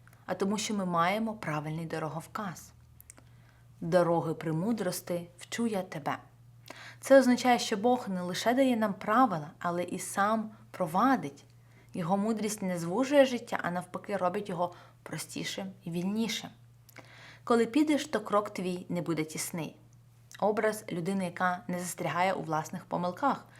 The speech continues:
чи заплутаних ситуаціях. Божа мудрість завжди вирівнює дорогу. І мені тут пригадується історія одного молодого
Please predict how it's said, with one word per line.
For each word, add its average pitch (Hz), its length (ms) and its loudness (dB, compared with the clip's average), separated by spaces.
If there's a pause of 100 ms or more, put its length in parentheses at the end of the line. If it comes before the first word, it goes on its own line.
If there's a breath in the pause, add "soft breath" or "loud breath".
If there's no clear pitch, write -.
(180 loud breath)
чи - 120 -6
заплутаних 170 540 -2
ситуаціях. 185 600 -6 (760 loud breath)
Божа 254 300 10
мудрість 220 420 2
завжди 190 380 2
вирівнює 180 440 -2
дорогу. 160 460 -4 (1300 loud breath)
І 285 200 4
мені 233 200 4
тут - 160 -8
пригадується 180 680 0
історія 208 460 -2
одного 160 280 -4
молодого 160 500 -4